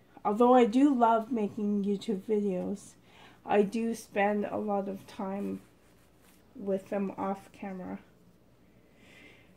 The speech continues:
Aw, she is so cute. I just want to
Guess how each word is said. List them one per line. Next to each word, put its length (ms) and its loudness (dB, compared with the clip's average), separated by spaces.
Aw, 520 -2
she 320 -8
is 180 -4
so 380 -6
cute. 160 -8
I 420 -4
just 180 -20
want 240 -10
to 100 -12